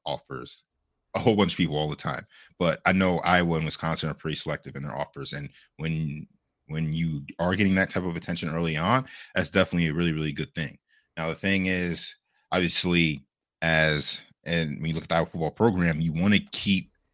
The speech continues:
your in-state guys, right, there and within your program, right? So trying to attack those guys and making sure, making them that they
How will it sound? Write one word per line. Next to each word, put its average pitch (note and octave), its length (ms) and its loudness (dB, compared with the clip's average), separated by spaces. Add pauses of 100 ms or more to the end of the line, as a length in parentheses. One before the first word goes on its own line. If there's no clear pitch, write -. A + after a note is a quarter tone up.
your E2+ 180 -4
in-state D#2+ 440 -2
guys, C#2 560 0
right, C#2+ 300 -6 (240)
there D2 260 -2
and C#2 140 -6
within C#2+ 260 -8
your C#2 100 -8
program, C2+ 480 -12
right? D2 180 -6
So D#2+ 360 -2 (720)
trying G2+ 440 4
to F2+ 520 2 (440)
attack F2+ 360 0
those E2 180 -2
guys D#2+ 320 2
and D#2 100 -4
making E2 260 -2
sure, E2+ 320 -2
making E2 380 -2
them D#2 180 -2
that - 180 -4
they D2 280 -4